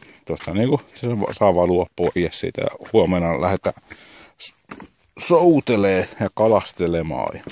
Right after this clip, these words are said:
airot löytyy ja nyt sitä tosiaan tulee tota usvaa jonkun verran. Ja en tie-,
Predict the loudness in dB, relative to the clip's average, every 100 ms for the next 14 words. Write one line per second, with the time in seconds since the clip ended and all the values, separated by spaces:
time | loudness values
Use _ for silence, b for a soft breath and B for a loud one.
0 | -12 -14 -14 b b b b b b b
1 | -14 -4 -2 0 -2 0 2 2 2 -2
2 | -2 0 0 -2 B B B B B B
3 | B B _ _ _ B B B B B
4 | _ -10 -4 -2 0 0 -2 _ _ -10
5 | -4 -2 -2 -4 B B B B B B
6 | B _ _ _ _ _ _ _ _ _
7 | _ _ _ _ -20 -20 _ _ B B
8 | B B B B -16 -6 -2 -2 -2 -6
9 | 2 2 2 0 0 2 2 0 -2 -2
10 | -2 -2 -4 -4 -6 -10 -14 _ _ _
11 | _ _ _ _ _ _ _ _ _ _
12 | _ b b b -10 -8 -4 -4